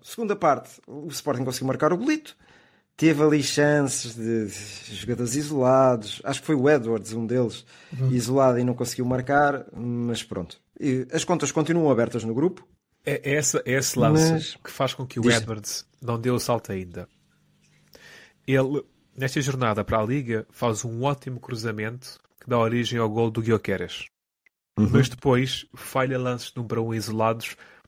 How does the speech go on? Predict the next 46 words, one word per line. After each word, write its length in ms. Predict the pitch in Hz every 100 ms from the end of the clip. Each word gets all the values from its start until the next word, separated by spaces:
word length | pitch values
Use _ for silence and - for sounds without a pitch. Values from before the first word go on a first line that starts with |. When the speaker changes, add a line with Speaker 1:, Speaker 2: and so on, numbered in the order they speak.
| _
Speaker 2:
muito 340 | 117 123 123
mal 120 | 120 113
falhados. 600 | 117 104 92 92 - - -
E 80 | 120
às 100 | 117
vezes 220 | 185 185
perde-se 460 | - 127 123 -
em 60 | 113
fintas. 520 | - 107 95 98 - - - - - -
O 160 | 113
Edwards 440 | 127 127 127 117 - _ -
é 120 | 131
inconsistente. 760 | 123 - 123 - 104 92 92 - - -
Speaker 1:
É 80 | 151
inconsistente, 560 | 139 127 - 127 110
era 120 | 113 123
mesmo 220 | 120 120
essa, 360 | - 113 110 -
era 340 | 110 110 117
isso 220 | 123 120 -
que 80 | 123
eu 80 |
ia, 140 | 120 110
que 180 | - 117
eu 80 |
ia 100 | 113
dizer. 420 | 107 113 107 101 - _ _ _ _ 175
Eh, 280 | 180 175 -
pronto, 260 | 160 156 -
as 100 | 208
contas 280 | 277 269 208
do 100 | 196
grupo. 280 | 160 139 - _ _ -
Isto 220 | - 123
ainda 160 | 123
vai 340 | 110 117 107 - _ _
tudo 180 | 127 117
muito 240 | 123 117
no 60 | 117
início, 500 | 117 135 131 131 123
não, 200 | 117 110
acho 220 | 120 117 -
que 60 |
não 100 | 135
vai 180 | 120 127
abalar, 460 | 113 123 120 113